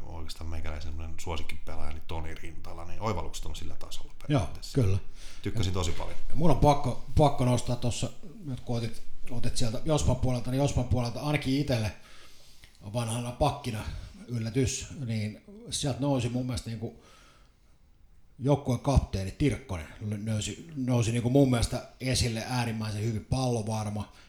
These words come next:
Speaker 2: tosi sähäkkä, uskas lähteä liikkeelle pallon kanssa, et ei ollut ehkä semmonen niinku, täältä vo-, voi olla taas liian kovasti sanottu, että ei ollut semmonen prototyyppi perinteisestä B-pelaajasta, joka seisoo paikallaan ja syöttää sen pallon, vaan että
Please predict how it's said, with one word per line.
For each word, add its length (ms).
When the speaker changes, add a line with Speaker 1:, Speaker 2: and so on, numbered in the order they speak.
Speaker 2:
tosi 260
sähäkkä, 600
uskas 440
lähteä 580
liikkeelle 540
pallon 440
kanssa, 360
et 80
ei 180
ollut 220
ehkä 300
semmonen 360
niinku, 380
täältä 360
vo-, 100
voi 140
olla 100
taas 220
liian 200
kovasti 400
sanottu, 400
että 140
ei 140
ollut 140
semmonen 460
prototyyppi 880
perinteisestä 760
B-pelaajasta, 840
joka 240
seisoo 340
paikallaan 600
ja 60
syöttää 440
sen 120
pallon, 380
vaan 220
että 260